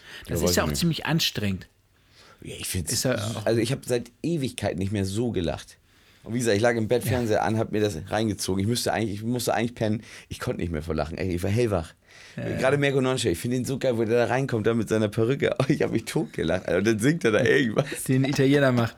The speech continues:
Speaker 2: <laughs> Ja. Das ist so gut, ehrlich. Oder Giermann, wo <laughs> steht mit, oh je, das ist auch Wahnsinn. Also wie gesagt, müsst ihr euch unbedingt angucken. Das ist echt eine Empfehlung.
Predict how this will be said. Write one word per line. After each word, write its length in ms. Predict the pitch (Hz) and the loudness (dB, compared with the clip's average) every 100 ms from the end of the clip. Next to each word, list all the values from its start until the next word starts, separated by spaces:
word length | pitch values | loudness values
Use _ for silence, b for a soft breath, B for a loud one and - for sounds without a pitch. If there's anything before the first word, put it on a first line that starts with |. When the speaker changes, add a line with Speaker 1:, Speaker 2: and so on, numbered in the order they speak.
| - | 0
Speaker 2:
<laughs> 160 | 208 160 | 0 2
Ja. 220 | 127 - - - 208 220 - - B B B - | 4 4 2 -4 -2 -4 -8 -18 B B B -6
Das 140 | 117 | -2
ist 160 | 107 104 | 0 2
so 120 | 110 | 2
gut, 240 | 98 101 | 2 2
ehrlich. 360 | - 90 87 90 | 2 4 2 2
Oder 160 | 92 | 2
Giermann, 420 | 92 110 113 101 92 | 2 2 4 4 2
wo 100 | 92 | 0
<laughs> 20 | |
steht 460 | 117 131 160 165 - | 2 2 2 0 -2
mit, 180 | 101 - B B | -4 -4 B B
oh 120 | 147 | -8
je, 260 | - - - | -6 -8 -12
das 220 | - 80 | -10 -10
ist 120 | - | -8
auch 120 | - - - _ _ - - 202 | -10 -12 -20 _ _ -20 -20 -16
Wahnsinn. 440 | - 92 82 76 67 | -2 0 2 -2 -2
Also 200 | 87 107 | 0 2
wie 60 | 117 | 4
gesagt, 280 | 104 87 101 | 4 2 0
müsst 160 | 101 | 0
ihr 60 | 95 | 0
euch 60 | |
unbedingt 260 | 80 90 64 | 0 0 -2
angucken. 240 | 73 76 | -4 -6
Das 120 | 65 92 | -4 -4
ist 80 | |
echt 220 | 87 90 90 | -4 -4 -2
eine 80 | |
Empfehlung. 540 | 80 - 87 82 87 | -4 -2 -2 0 -2